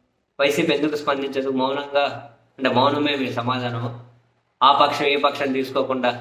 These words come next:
సైలెంట్ ఉండడానికి ఇదేం రాజకీయపరమైన నిర్ణయం కాదు. అంబేద్కర్ గారికి డిస్రె-, డిస్రెస్పెక్ట్‌కి సంబంధించినటువంటి వ్యవహారం.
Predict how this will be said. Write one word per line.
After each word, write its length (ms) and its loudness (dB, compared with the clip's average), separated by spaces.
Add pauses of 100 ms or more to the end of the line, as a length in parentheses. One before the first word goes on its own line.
(800)
సైలెంట్ 380 4
ఉండడానికి 360 4
ఇదేం 180 2
రాజకీయపరమైన 760 0
నిర్ణయం 400 -4
కాదు. 240 -4 (1900)
అంబేద్కర్ 480 2
గారికి 380 0 (680)
డిస్రె-, 560 0
డిస్రెస్పెక్ట్‌కి 760 -2
సంబంధించినటువంటి 800 -2
వ్యవహారం. 460 -2